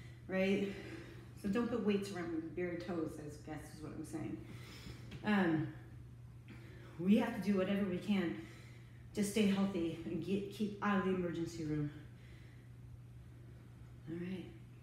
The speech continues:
Here we go, nice. In reverse. So sometimes,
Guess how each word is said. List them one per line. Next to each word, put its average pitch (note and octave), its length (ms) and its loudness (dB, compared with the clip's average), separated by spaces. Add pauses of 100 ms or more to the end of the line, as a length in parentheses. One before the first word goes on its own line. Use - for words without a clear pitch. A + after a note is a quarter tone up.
(2000)
Here F3+ 120 -4
we F#3+ 120 -2
go, - 80 -6 (120)
nice. E3+ 220 -4 (640)
In E3 120 -6 (140)
reverse. G3 340 0 (240)
So - 180 -6
sometimes, G3+ 520 4